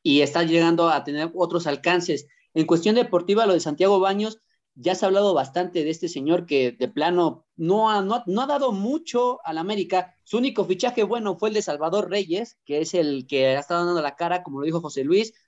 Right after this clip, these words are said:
con tres goles y tres asistencias, o sea, de lo mejor que tuvimos, y sobre todo por la polivalencia que tiene este jugador, que lo ocupabas como lateral, como extremo, y que te cumplía. Pero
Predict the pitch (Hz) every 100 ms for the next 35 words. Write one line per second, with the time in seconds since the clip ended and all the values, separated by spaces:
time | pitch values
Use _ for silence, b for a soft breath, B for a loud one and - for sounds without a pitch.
0 | _ - 139 139 139 131 170 196 170 185
1 | 220 202 165 196 214 190 147 - 202 208
2 | 233 285 - _ _ 180 156 147 151 160
3 | 196 202 196 156 175 175 220 - _ _
4 | 156 165 160 233 233 180 165 156 165 165
5 | 165 202 208 170 175 190 190 185 175 180
6 | 208 208 160 147 151 170 170 156 147 151
7 | 156 175 185 196 190 - 143 147 196 202
8 | 196 202 208 B B _ 156 147 131 147
9 | 156 165 165 226 214 170 - _ _ _
10 | _ _ _ 165 170 165 165 160 151 147